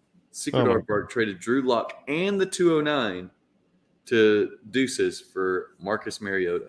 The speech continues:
Speaker 1: Drew Lock,
Speaker 2: Ooh.
Speaker 1: and remember, the two oh nine is likely a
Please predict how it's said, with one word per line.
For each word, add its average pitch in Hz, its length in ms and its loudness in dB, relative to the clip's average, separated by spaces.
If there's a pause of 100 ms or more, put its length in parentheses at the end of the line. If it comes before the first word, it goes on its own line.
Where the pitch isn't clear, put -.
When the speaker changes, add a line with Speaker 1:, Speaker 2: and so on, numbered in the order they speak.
Speaker 1:
Drew 147 160 2
Lock, 156 240 2
Speaker 2:
Ooh. 95 40 -4
Speaker 1:
and 120 320 -4
remember, 135 580 0 (300)
the - 80 -12
two 120 260 0
oh - 20 0
nine 151 320 -2
is 98 180 -4 (120)
likely 104 600 -2
a 85 420 -4